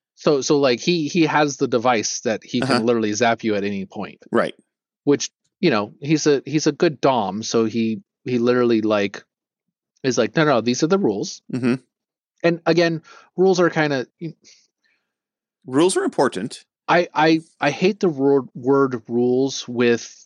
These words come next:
Speaker 1: dom sub.
Speaker 2: Let's say
Speaker 1: Because
Speaker 2: agreements.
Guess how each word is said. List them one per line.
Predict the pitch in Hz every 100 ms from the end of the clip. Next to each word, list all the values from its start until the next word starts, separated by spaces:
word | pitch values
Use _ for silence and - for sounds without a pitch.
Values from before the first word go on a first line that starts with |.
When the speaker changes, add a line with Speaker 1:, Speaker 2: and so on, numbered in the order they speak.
| _ 175
Speaker 1:
dom | 117 127 117 120 110
sub. | - 113 117 120 _ _ _ _ _ _ _ -
Speaker 2:
Let's | 123
say | - 139 117
Speaker 1:
Because | 127 139 101
Speaker 2:
agreements. | 85 71 -